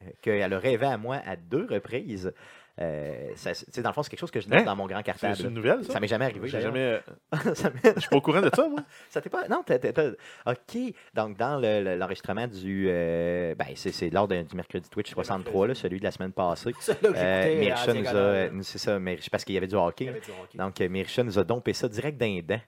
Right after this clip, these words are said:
Speaker 1: Euh, j'ai trouvé ça très drôle. Donc, ça pourrait faire... Les, ça pourrait être une nouvelle dans, euh,
Speaker 3: <laughs>
Speaker 1: les
Speaker 3: Une
Speaker 1: nouvelles.
Speaker 3: nouvelle ?
Speaker 2: <laughs> Les nouvelles d'Arcade Québec.
Speaker 1: <laughs> Donc, dans les nouvelles d'Arcade Québec,
Speaker 2: Des
Speaker 1: on
Speaker 2: auditrices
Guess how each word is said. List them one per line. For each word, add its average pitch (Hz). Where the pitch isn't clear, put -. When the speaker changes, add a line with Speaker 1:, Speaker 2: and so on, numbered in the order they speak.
Speaker 1:
Euh, 92
j'ai 92
trouvé 92
ça 104
très 104
drôle. 95
Donc, 87
ça 95
pourrait 95
faire... 92
Les, 82
ça -
pourrait 107
être 127
une 101
nouvelle 95
dans, 90
euh, -
Speaker 3:
<laughs> -
Speaker 1:
les -
Speaker 3:
Une 208
Speaker 1:
nouvelles. 202
Speaker 3:
nouvelle ? 185
Speaker 2:
<laughs> -
Les 180
nouvelles 156
d'Arcade 151
Québec. 147
Speaker 1:
<laughs> -
Donc, 147
dans 151
les 135
nouvelles 143
d'Arcade 123
Québec, 113
Speaker 2:
Des 143
Speaker 1:
on 151
Speaker 2:
auditrices 120